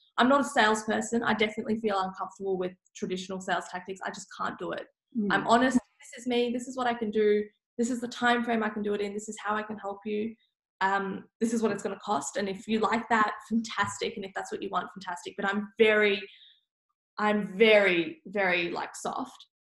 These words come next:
Speaker 2: Okay.
Speaker 1: Um, and it's also very important because you've got to understand in my work, I'm gonna be working with that person
Speaker 2: Mm.
Speaker 1: solidly for, like, six months. Like, I'm not a hard, like, I, I just can't hard sell. I just find it
Speaker 2: Yeah.
Speaker 1: icky. I'm just not one of those people. Um, and I know there are people who do it without any ickiness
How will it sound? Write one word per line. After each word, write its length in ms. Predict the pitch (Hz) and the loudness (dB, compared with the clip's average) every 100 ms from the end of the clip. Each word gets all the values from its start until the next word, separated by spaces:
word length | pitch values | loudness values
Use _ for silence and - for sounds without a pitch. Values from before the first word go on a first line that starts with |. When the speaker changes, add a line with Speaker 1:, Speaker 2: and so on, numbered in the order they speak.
| _ 180 | _ -6
Speaker 2:
Okay. 100 | 175 | 0
Speaker 1:
Um, 460 | 196 196 185 185 - - _ | 2 2 0 -4 -8 -18 _
and 200 | 247 269 | 2 2
it's 80 | - | 2
also 240 | 330 339 339 | 0 0 0
very 220 | 262 208 | 2 2
important 500 | 220 - 226 175 - | -2 0 0 0 -4
because 220 | 220 220 | -6 -6
you've 80 | - | -4
got 60 | 240 | -2
to 80 | |
understand 420 | 233 220 - 196 208 | -2 -2 -4 -4 -2
in 100 | 196 | -2
my 200 | 214 233 - | 0 0 -2
work, 300 | 190 - - - _ _ _ - | -2 -2 -4 -12 _ _ _ -2
I'm 140 | 233 320 | 0 0
gonna 100 | 359 | 0
be 80 | |
working 380 | 262 185 208 226 | 0 2 0 -2
with 80 | 202 | -2
that 200 | - - | -4 -6
person 300 | - - 220 | -10 -10 -10
Speaker 2:
Mm. 20 | |
Speaker 1:
solidly 520 | 175 175 220 220 - | -10 -6 -4 -4 -10
for, 180 | - - | -18 -20
like, 80 | - | -20
six 300 | - 247 - | -20 -20 -10
months. 320 | 196 - - | -8 -8 -8
Like, 100 | - 226 | -8 -4
I'm 160 | 254 339 | -4 -2
not 140 | 392 | -4
a 60 | - | -4
hard, 180 | - - | -6 -8
like, 80 | 277 - | -8 -6
I, 140 | 254 254 | -6 -4
I 60 | 302 | -6
just 180 | 330 - | -8 -10
can't 180 | 196 185 | -6 -6
hard 160 | 190 - | -6 -10
sell. 160 | - - | -10 -8
I 60 | - | -8
just 180 | 226 - | -10 -10
find 140 | 214 | -10
it 80 | - | -10
Speaker 2:
Yeah. 80 | 294 | -10
Speaker 1:
icky. 300 | 294 302 277 | -8 -8 -8
I'm 100 | - | -12
just 140 | - 247 | -12 -8
not 120 | - | -8
one 100 | 269 | -6
of 60 | |
those 140 | 247 247 | -6 -6
people. 380 | 190 190 185 185 - - - - - | -8 -6 -8 -10 -18 -20 -20 -20 -8
Um, 200 | 185 180 202 | -4 0 4
and 120 | 240 | 6
I 80 | 254 | 6
know 160 | 320 | 4
there 120 | 480 | 4
are 80 | 571 | 2
people 280 | 523 523 539 | -2 0 0
who 80 | 440 | 0
do 140 | 320 | -2
it 60 | 240 | -2
without 260 | 240 185 208 | -2 0 0
any 260 | 262 285 | -2 -6
ickiness 300 | 277 277 285 | -8 -8 -8